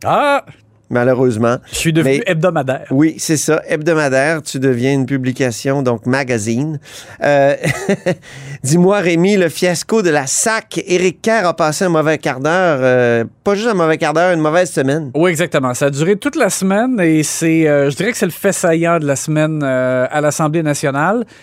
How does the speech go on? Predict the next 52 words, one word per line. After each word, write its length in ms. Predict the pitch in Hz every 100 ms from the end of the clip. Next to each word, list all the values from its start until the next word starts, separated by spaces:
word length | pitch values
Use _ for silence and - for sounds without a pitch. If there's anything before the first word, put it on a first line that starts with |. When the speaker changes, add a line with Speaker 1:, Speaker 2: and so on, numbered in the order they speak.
| -
Speaker 1:
Donc, 160 | 135 135 -
Éric 260 | 180 180
Kerr 300 | - 190 202
qui 120 | - 165
a 40 |
été, 420 | 147 - 180 180
euh, 360 | 151 139 135 135
l'objet 480 | 139 131 131 175 170
de 100 | 131
critiques, 720 | - 139 143 - 175 - -
euh, 160 | 135
cinglantes 800 | 127 - 196 175 151 160 254 - - - -
et, 400 | 143 156 156 156
euh, 160 | 151 151
et 140 | 180 175
justifiées, 960 | 196 208 - - 165 233 294 240 156
euh, 40 | 135
parce 240 | 127 -
que, 120 | -
évidemment, 640 | 147 143 131 147 175 220 170
depuis, 720 | 143 139 - 175 196 202 170
euh, 400 | 139 131 131 123
ce 320 | - 131 123
fiasco 640 | 120 - 156 127 - 208 226
qui 100 | 170
a 60 |
fait 100 | -
en 100 | 143
sorte 260 | 123 185 -
que 120 | 151
des, 320 | 139 131 127
euh, 280 | 123 120 117
des 140 | 123
milliers 400 | 127 175 165 160
de 80 | 214
Québécois 560 | - 143 127 135 139 170
ont 80 | 139
dû 100 | 120
faire 280 | - 156 180
la 160 | 156
file, 460 | - - 156 170 175
ont 100 | 123
dû 140 | 117
perdre 280 | - 196 220
des 140 | 175 165
journées, 500 | 143 131 139 156 175
ont 140 | 139
pe-, 220 | - 180
ont 80 | 143
perdu 360 | - 196 190 226
du 140 | 156
temps 240 | - 180